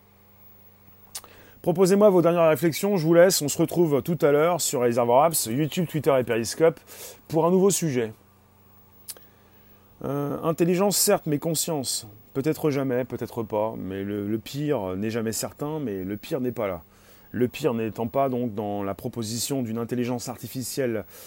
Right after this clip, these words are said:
euh, qui s'éveille, le pire c'est peut-être maintenant, dans ce que l'on ne sait pas, dans ce qu'on ne nous dit pas. Thomas, oui, on en parle tout à l'heure. Franchement, c'est flippant et dangereux, oui.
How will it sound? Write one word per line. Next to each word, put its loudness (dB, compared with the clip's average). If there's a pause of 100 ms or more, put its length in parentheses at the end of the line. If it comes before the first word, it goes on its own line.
(220)
euh, -4
qui -6
s'éveille, 6 (320)
le 2
pire 2
c'est -2
peut-être 0
maintenant, -4
dans -8
ce -10
que -6
l'on -4
ne 2
sait 0
pas, -4 (600)
dans -4
ce -6
qu'on -6
ne -4
nous 0
dit -4
pas. -4 (640)
Thomas, 8
oui, 10
on 4
en 6
parle 4
tout 4
à 10
l'heure. 6 (800)
Franchement, -4
c'est 2
flippant 0
et 2
dangereux, 2
oui. -6